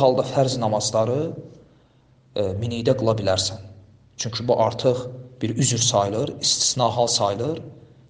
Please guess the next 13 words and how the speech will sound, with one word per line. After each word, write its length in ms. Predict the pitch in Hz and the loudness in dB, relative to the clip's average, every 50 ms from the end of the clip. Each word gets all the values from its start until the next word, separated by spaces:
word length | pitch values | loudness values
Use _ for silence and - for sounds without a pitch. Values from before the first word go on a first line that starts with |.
| _ | _
Və 60 | - 104 | 2 2
Allah 180 | 107 113 117 | 4 4 2
Subhanahu 580 | 110 - - 113 113 113 113 113 104 104 110 98 | 0 0 -4 -4 -4 -2 -2 -2 -2 -2 -4 -6
və 80 | - | -4
Teala 440 | - 104 101 113 120 113 110 104 - | -2 0 0 0 2 2 2 0 0
buyurur 320 | - 107 104 113 127 120 - | -2 -6 -6 -6 -6 -6 -6
ki, 200 | - - 123 135 151 175 190 - - - - - - - - - - - - - - _ - | -4 -2 -2 -2 -2 -4 -6 -10 -14 -16 -18 -20 -20 -20 -20 -20 -20 -20 -20 -20 -20 _ 0
"Lə 140 | 127 135 135 | 2 4 4
yukallifullahu 1080 | 127 117 - - 131 120 113 110 113 117 110 107 110 117 123 123 110 135 139 147 156 170 | 4 2 0 0 0 0 0 -2 -4 -4 -2 2 4 4 4 4 4 2 0 -2 -2 -2
nəfsən 320 | 139 139 139 - - 120 110 120 | -4 -4 -4 -4 -4 -4 -2 -2
illə 180 | 131 120 107 104 98 | 0 0 2 2 0
vus'aha." 400 | - - - - 113 101 - - - - - - - - - - - _ _ - | 0 -2 -2 0 0 -2 -2 -6 -10 -12 -16 -18 -20 -20 -20 -20 -20 _ _ -4
Allah 560 | 110 104 107 113 117 120 135 - - - - | -2 -2 0 2 4 4 4 4 2 -2 -8